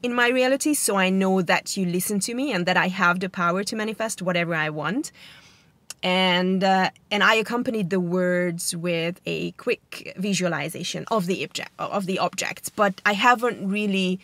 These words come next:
spent much time feeling grateful or imagining myself having it or seeing it or whatever. However, I meditated every day,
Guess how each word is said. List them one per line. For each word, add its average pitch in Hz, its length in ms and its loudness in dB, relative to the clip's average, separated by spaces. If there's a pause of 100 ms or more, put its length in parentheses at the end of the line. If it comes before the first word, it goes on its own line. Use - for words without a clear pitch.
(120)
spent - 640 0
much - 300 -2
time 170 260 -2
feeling 165 480 -6 (300)
grateful 165 800 -6
or 175 340 -4
imagining 170 480 -2
myself 160 520 -6
having 165 340 -4
it 147 120 -6
or 175 80 -8
seeing 156 320 -6
it 151 120 -10
or 156 40 -8
whatever. - 460 -8 (360)
However, 220 600 4
I 208 100 0
meditated 233 460 0
every 175 240 -2
day, 180 320 -12